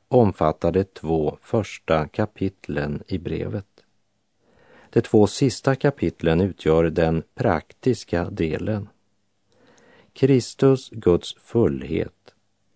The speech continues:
strömmar ut i livet genom det troende.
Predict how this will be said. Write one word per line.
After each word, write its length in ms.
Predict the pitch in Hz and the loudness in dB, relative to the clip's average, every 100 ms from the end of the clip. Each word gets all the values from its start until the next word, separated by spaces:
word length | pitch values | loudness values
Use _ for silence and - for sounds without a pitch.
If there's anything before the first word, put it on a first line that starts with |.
| _ | _
strömmar 800 | - - - 123 90 87 95 101 | -18 -2 6 6 6 4 4 2
ut 480 | - 110 113 - - - | 2 2 2 -4 -14 -4
i 140 | 123 | -2
livet 720 | 110 78 78 82 87 - - | 0 0 -2 -2 -2 -2 -14
genom 600 | - 104 87 78 82 80 | -10 -2 0 2 2 0
det 120 | 76 73 | -2 -4
troende. 680 | - 104 80 82 95 107 | -2 -2 -2 -6 -6 -10